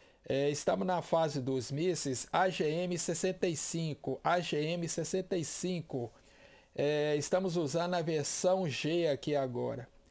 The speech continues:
O vídeo anteri-, os vídeos anteriores eu mostrei alguns sensores que a gente usa, é, no D C S A V oito B Sierra pra localizar e usar o Maverick.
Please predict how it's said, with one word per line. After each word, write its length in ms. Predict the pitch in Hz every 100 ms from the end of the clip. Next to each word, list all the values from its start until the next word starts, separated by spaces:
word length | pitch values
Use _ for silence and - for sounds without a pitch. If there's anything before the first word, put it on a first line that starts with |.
| - _ _ -
O 180 | 170 170
vídeo 340 | 185 233 214
anteri-, 440 | 214 170 190 151 -
os 260 | 170 139
vídeos 300 | 180 202 196
anteriores 320 | 175 170 143
eu 240 | 143 180 196
mostrei 400 | 185 170 - 185
alguns 380 | 170 160 180 165
sensores 600 | 175 143 - 170 165 147
que 120 | 175
a 100 | 151
gente 340 | 156 165 -
usa, 560 | 151 180 185 139 127 117 - _ _ _ _ _ _ _ -
é, 240 | 135 143
no 200 | 143 147
D 180 | 135 151
C 180 | - 143
S 580 | 147 143 143 131 139 131
A 160 | 139
V 240 | 139 143 143
oito 320 | 147 143 131
B 200 | 131 139
Sierra 540 | - 127 120 165 165
pra 180 | 139 156
localizar 1120 | 151 160 170 180 170 139 - 160 170 180 185
e 80 | 185
usar 320 | 190 151 180
o 80 | 180
Maverick. 840 | 180 175 185 151 151 135 - 113